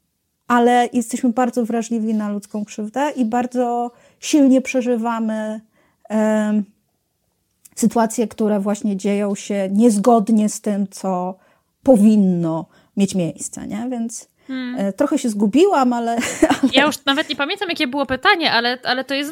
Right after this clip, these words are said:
Speaker 2: ważne, o czym mówisz i to jest, to jest też kwestia, która pojawiła się tu już nieraz w tych rozmowach, że my tej empatii mamy aż nadto, tylko my ją po prostu wyrażamy w inny sposób, tak jak zresztą
Speaker 1: Tak.
Speaker 2: wszystko.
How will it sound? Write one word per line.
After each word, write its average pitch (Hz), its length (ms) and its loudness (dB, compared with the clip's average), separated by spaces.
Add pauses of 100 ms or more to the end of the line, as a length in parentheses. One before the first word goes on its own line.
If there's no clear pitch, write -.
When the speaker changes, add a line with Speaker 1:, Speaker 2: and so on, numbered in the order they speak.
Speaker 2:
ważne, 403 140 -2
o 359 40 -2
czym 302 160 -6
mówisz 262 260 -6
i 269 40 -14
to 302 80 -6
jest, 311 300 -6
to 294 100 -4
jest 311 200 -4
też 285 340 -2 (140)
kwestia, 269 380 -6
która 247 180 -8
pojawiła 240 380 -6
się 233 100 -14
tu 220 100 -12
już - 140 -12
nieraz 220 400 -4
w - 60 -20
tych 214 140 -12
rozmowach, 208 440 -8
że 226 240 -6
my 233 220 -2
tej 262 240 -4
empatii 247 380 -4
mamy 247 280 -4
aż 233 260 -6
nadto, 247 400 -4
tylko - 200 -6
my 240 100 -2
ją 262 120 -2
po 262 100 -10
prostu 233 300 -8
wyrażamy 294 520 0
w 226 60 -8
inny 208 280 -6
sposób, - 380 -12
tak 214 140 -12
jak 240 100 -8
zresztą 269 260 -8
Speaker 1:
Tak. 269 80 -10
Speaker 2:
wszystko. - 440 -8